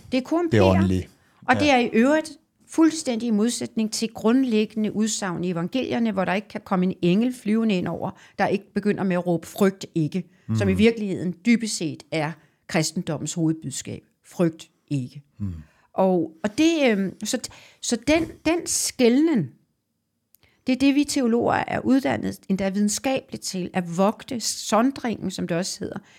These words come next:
Speaker 2: Mm.
Speaker 1: mellem det åndelige og det verdslige. At sørge for, at man simpelthen holder forkyndelsen til det eksistentielle. Og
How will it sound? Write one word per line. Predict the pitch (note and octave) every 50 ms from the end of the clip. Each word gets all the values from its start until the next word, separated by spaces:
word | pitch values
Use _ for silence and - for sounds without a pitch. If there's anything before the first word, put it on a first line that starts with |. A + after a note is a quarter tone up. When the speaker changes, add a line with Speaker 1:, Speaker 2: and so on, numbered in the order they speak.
| _ _
Speaker 2:
Mm. | - F3 G3
Speaker 1:
mellem | G#3+ A#3 A3+ - B3 B3
det | - B3 - - -
åndelige | E3+ E3+ F3+ G3 G#3 G#3+ A3 -
og | - -
det | G3 E3+
verdslige. | D#3+ D3+ D3+ F3+ - - - - G3+ - - _ _ _ _ -
At | - -
sørge | - - B3+ B3 C4+ C#4+ C#4
for, | - - B3+ B3+ C4 B3+ _ _ _ _ _ _ _ _ _ _ -
at | G#3+ G#3+ G#3+
man | G#3+ G3+ G3+
simpelthen | - B3+ B3 A3+ A#3 A3 G#3+ A3 A3
holder | G#3 - - - G#3+ - - - G#3+ G#3 - - - _
forkyndelsen | - A3+ G#3+ - - B3+ B3+ C4 - - A3+ - - - G#3+ F#3+ E3+ D#3 - _ _ _ _ _ _ -
til | - - A#3+ A3+ G3+ G3+ F#3 - _ _ _
det | - G#3+ G3+ G3 F3+ F3+ - _ _ _ _ _ -
eksistentielle. | G#3+ G3 F#3 - - - F3+ F3+ - - - G3+ F3+ E3 - - F#3+ - _ _ _ _ _
Og | - C4+